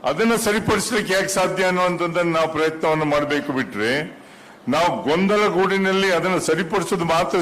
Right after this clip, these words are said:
ನಮ್ಮ ಜವಾಬ್ದಾರಿ ಆಗ್ತದೆ ಬಿಟ್ರೆ, ಹೆಚ್ಚು ಗೊಂದಲವನ್ನು ಸೃಷ್ಟಿ ಮಾಡುವಂಥದ್ದಲ್ಲ. ನಾವು ಜನರ ಮಧ್ಯದಲ್ಲಿದ್ದು ಜನರ ಸಮಸ್ಯೆಯನ್ನು ಆಲಿಸಿ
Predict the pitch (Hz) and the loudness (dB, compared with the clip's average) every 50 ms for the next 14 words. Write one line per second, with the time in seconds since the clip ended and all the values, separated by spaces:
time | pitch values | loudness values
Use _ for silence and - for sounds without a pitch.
0 | 170 - - 202 175 151 160 165 165 156 151 156 156 156 151 151 156 151 147 151 | -2 -2 -6 -6 -2 -2 0 0 0 0 2 2 2 2 2 0 0 0 2 0
1 | 143 139 - - 143 131 123 135 127 135 - 151 151 147 147 - - - - - | 0 -2 -2 -4 -4 -4 -4 -4 -4 -4 -6 -6 -6 -6 -6 -8 -16 -20 -20 -20
2 | - - - - - - - - - 139 143 151 143 - - 196 147 123 117 135 | -20 -20 -20 -20 -20 -20 -20 -8 -4 -2 -2 -2 -2 -4 -4 -4 -4 -2 -2 -2
3 | 147 160 170 170 165 165 165 156 139 - - 160 143 139 - - 170 160 160 156 | 0 0 2 2 2 2 2 2 0 -2 -2 -2 -4 -2 -2 -2 0 0 2 2
4 | 151 151 143 139 131 - 135 123 127 131 127 110 95 - - - - - - - | 2 2 2 0 0 -2 -2 0 0 2 2 0 0 -2 -4 -10 -16 -20 -20 -20
5 | - - - - - - - 98 107 120 139 165 175 - 110 123 131 143 160 175 | -20 -20 -20 -20 -20 -12 -6 -2 0 2 2 2 2 0 0 0 0 2 2 2
6 | 180 175 170 170 156 147 160 151 143 151 147 147 143 135 139 165 180 156 113 127 | 2 2 2 0 0 0 0 0 0 2 2 2 0 0 0 0 0 0 0 0
7 | 139 147 156 151 131 123 - 135 131 139 160 160 156 - 180 165 165 156 147 143 | 0 0 0 0 -2 -2 -2 0 0 0 0 0 0 0 0 0 0 2 2 2
8 | 135 127 120 - - 156 165 170 165 - - - | 0 0 -2 -2 -2 0 0 0 -2 -4 -8 -14